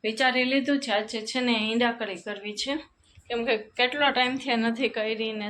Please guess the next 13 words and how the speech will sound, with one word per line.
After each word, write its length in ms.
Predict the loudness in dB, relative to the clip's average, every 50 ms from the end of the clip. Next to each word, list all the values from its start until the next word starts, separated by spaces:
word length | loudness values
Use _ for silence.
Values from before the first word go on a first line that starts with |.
| -4 -2
સાનવીને 420 | -2 -2 0 -2 -4 -2 -4 -4 -2
પણ 160 | -4 -4 -4 -4 -4
મન 120 | -4 -2 -2 -2 -2
થયું 240 | -4 -6 -6 -6 -8
છે 100 | -8 -8 -6 -4
ખાવાનું. 420 | -2 -2 0 0 0 -2 -2 -4 -6 -10 -16 -16 -16 -16 -16 -16 -16 -18 -18 -20 -20 -20 -20 -18 _
તો 80 | -10 -8 -2 2
ચાલો, 240 | 2 4 4 2 0 -2 -8 -14 -14 -14 -12 -12 -12 -12 -14 -14 -12
મેં 120 | -8 -8 -6 -6
કીધું 260 | -6 -6 -4 -4 -4
આજે 160 | -4 -6 -8 -8 -8
રસોઈમાં 440 | -8 -6 -6 -6 -6 -6 -8 -10
આપણે 160 | -12 -10 -12